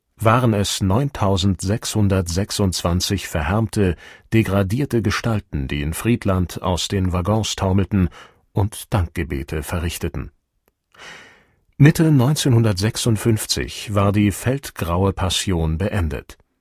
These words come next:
Jeder zweite der fast dreieinhalb Millionen Sowjetgefangenen der einst so stolzen deutschen Wehrmacht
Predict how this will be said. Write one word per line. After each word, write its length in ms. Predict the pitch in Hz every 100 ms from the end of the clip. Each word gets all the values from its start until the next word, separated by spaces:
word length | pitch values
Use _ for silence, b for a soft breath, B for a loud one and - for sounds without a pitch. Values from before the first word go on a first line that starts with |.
| B B B B -
Jeder 480 | 92 139 143 123
zweite 640 | - - 92 120 - 65 62
der 220 | 78 69
fast 400 | - 95 - -
dreieinhalb 580 | 90 92 120 92 98 -
Millionen 480 | 95 87 101 123 104
Sowjetgefangenen 1080 | 95 90 120 - 104 101 104 101 98 95 92
der 220 | 87 -
einst 360 | 110 135 -
so 180 | 110 117
stolzen 560 | - - 110 - - 87
deutschen 440 | 82 107 - 82
Wehrmacht 500 | 87 95 90 - -